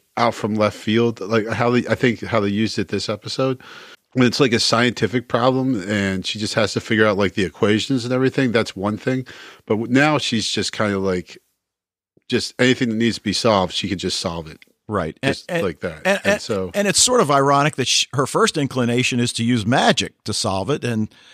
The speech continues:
Speaker 2: and of course, they've seen enough magic gone awry, but y-, you wonder, I mean, magic in the right hands? I mean, look, I mean, Jones is putting magic to good use.
Speaker 1: <laughs> Right.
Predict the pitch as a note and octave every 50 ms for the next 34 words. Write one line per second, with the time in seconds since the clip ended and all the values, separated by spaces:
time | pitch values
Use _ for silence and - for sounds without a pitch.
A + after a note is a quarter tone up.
0 | - - _ _ - - _ - - _ _ _ _ - C#3+ C3 - - C3 B2
1 | - - B2+ A#2+ - - - C3+ B2 A#2 A2+ A2+ A2+ A2+ A2+ - - - G#2+ G#2+
2 | A2 A2+ A#2+ A2+ A2+ - A2 - - A#2 G#2 G#2 F#2+ F2+ F#2 A#2 C#3 D3 C#3+ C3+
3 | C#3 C3+ C3 A#2 - C#3 C3 C3 - _ _ _ - - _ _ A#2 A#2 C#3 C#3+
4 | F#3+ G#3 F3+ F3+ A3+ B3+ C4+ C4 A#3+ A#3 A3 G3+ G3+ G#3 G3+ D#3+ C3+ - - -
5 | E3+ G#3+ G3+ C#3 A2 A2+ C#3 F3+ G3 G3 - - - G3+ F#3 F#3 E3 C#3 C#3 C#3+
6 | C3+ A#2+ G#2 - G#2 A#2+ B2+ D3+ F#3 A#3 A#3 G#3+ - - - C#3+ E3 E3+ C#3+ -
7 | - A3 D4+ C#4+ - _ _ - - - _ A#2 A#2 A#2 B2 A2+ - _ _ _
8 | - B2 - B2+ C3 D3+ A#3 B3 - - E3+ - - - C#3 B2+ A#2 A2 A2 A2
9 | A2 G2+ A2+ G#2 - - G#2 A2+ A2+ G2 D#2 E2+ F2 F2 A#2+ E3+ - - - -
10 | _ _ _ _ _ _ _ _ _ - - - - - _ _ _ - - -
11 | - - A2+ - - - - D2+ D2 -